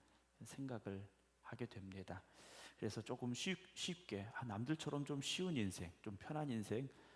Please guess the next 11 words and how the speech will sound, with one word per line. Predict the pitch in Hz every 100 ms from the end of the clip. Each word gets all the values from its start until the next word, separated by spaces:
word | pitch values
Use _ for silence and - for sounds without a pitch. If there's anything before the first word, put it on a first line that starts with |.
| - -
살면 | - 135 135
얼마나 | 101 107 110
좋을까?"라는 | 104 101 98 - 90 92 98 101 - - - 98 113 113 - - - -
그런 | 113
생각을 | 110 - 131 98 95 101 104 -
하게 | - - 120
돼요. | 120 92 92 107 - - - - - -
근데 | -
지나고 | 113 110 113 117 135
나서 | 101 85 113
보면 | 92 85 95 92